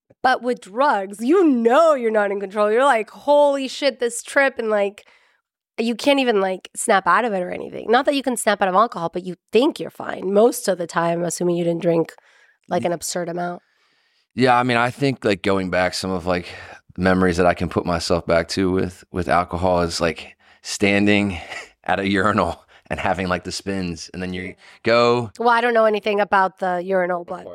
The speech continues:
Speaker 2: But then you go to wash your hands and you stare. I remember I would stare at the mirror and be like, "Yeah, I'm fucked up."
Speaker 1: <laughs>
Speaker 2: And I'd look at myself in the mirror. And then I'd, you know, this is about, again, back when you could smoke. So then I'd walk out and light up a cigarette. And I walked out of the bar, or out of the restroom and, you know, continue about my night.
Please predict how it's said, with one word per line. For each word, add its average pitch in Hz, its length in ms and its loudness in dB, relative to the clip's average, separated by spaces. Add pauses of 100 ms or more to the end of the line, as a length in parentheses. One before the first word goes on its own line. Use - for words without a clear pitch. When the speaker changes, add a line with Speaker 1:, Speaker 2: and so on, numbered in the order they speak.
Speaker 2:
But 101 120 -6
then 123 140 2
you 127 80 0
go 123 320 4
to 117 100 -2
wash 107 300 2
your 101 80 -2
hands 104 300 0
and 98 80 -6
you 95 60 -4
stare. 98 460 2
I 90 40 2
remember 98 360 0
I 87 40 0
would 82 120 -8
stare 87 240 -2
at 82 80 -4
the 82 60 -12
mirror 85 220 -4
and 80 80 -8
be 78 60 -12
like, 78 180 -14 (100)
"Yeah, 101 240 -6 (240)
I'm 95 140 -14
fucked - 340 -10
up." 92 220 -8
Speaker 1:
<laughs> - 280 0
Speaker 2:
And 95 120 0
I'd 92 140 0
look 101 180 -2
at 107 80 -2
myself 110 460 2
in 107 80 -4
the 587 100 2 (100)
mirror. 92 240 2 (580)
And 120 120 -2
then 131 100 4
I'd, 131 240 2
you 135 80 -2
know, 120 80 2
this 120 120 -4
is 107 40 -10
about, 117 120 2
again, 117 240 0
back 110 200 0
when 107 100 -4
you 101 120 -2
could 95 140 -12
smoke. 139 440 0
So 101 120 -12
then 110 120 0
I'd 104 120 0
walk 101 280 2
out 110 360 2
and 90 140 -10
light 98 140 2
up 90 80 -6
a 87 40 -14
cigarette. 107 420 0
And 95 100 -2
I 92 60 4
walked 90 240 2
out 90 160 4
of 87 60 0
the 87 80 -4
bar, 95 280 2
or 92 60 2
out 90 200 4
of 78 100 -6
the 71 60 -8
restroom 110 400 0
and, 101 240 0
you 98 60 -6
know, 98 100 -2
continue 98 360 -2
about 87 160 2
my 80 140 -4
night. 90 240 -2